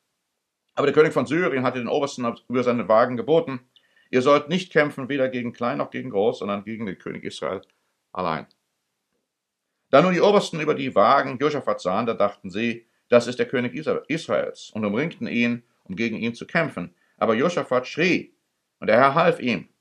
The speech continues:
und Gott wandte sich von ihm weg. Denn als die Obersten über die Wagen sahen, dass er nicht der König Israels war, da wandten sie sich von ihm ab. Und er spannte aber ein Mann in Arglosigkeit seinen Bogen und schoss den König Israel zwischen Panzer und Wehrgehänge.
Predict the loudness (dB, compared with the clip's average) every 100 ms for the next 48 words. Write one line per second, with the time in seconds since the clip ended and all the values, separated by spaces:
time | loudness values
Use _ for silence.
0 | _ -2 2 4 4 2 0 -4 -6 -2
1 | 4 4 4 -8 _ _ _ _ _ _
2 | _ _ _ _ _ _ _ _ _ _
3 | 2 6 6 4 -2 0 2 2 0 -8
4 | -2 0 0 -2 0 4 6 4 0 0
5 | 2 2 2 0 0 -2 -2 -6 -4 -4
6 | -4 -6 -4 -4 -4 -2 0 0 -2 _
7 | _ 0 4 2 2 -8 -8 -6 -6 -6
8 | -8 -10 _ _ _ _ _ _ _ _
9 | _ _ _ -2 -2 2 4 4 4 4
10 | 4 4 2 2 2 -4 -6 -4 -2 -4
11 | -4 -6 -6 -10 -4 -4 -2 -4 -4 -2
12 | -2 -4 -6 -4 -4 -4 -10 -6 -6 -8
13 | -10 -4 0 0 -4 -16 -8 -6 -6 -8
14 | -10 -4 -2 0 -4 -6 -8